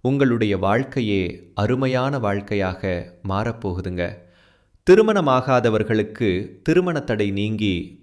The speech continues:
உங்களுக்கேற்ற சரியான வாழ்க்கை துணையோடு திருமணம் நடக்கப் போகுதுங்க. குழந்தை பாக்கியம் எழாதவர்களுக்கு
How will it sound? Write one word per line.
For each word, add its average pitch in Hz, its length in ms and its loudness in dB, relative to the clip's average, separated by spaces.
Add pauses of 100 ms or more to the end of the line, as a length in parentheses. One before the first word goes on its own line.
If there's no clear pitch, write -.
உங்களுக்கேற்ற 156 680 -2
சரியான 135 600 0
வாழ்க்கை 127 520 -2
துணையோடு 101 880 -2
திருமணம் 123 400 -2
நடக்கப் 95 460 -8
போகுதுங்க. 87 460 -6 (400)
குழந்தை 208 480 6
பாக்கியம் 139 680 2
எழாதவர்களுக்கு 110 1200 4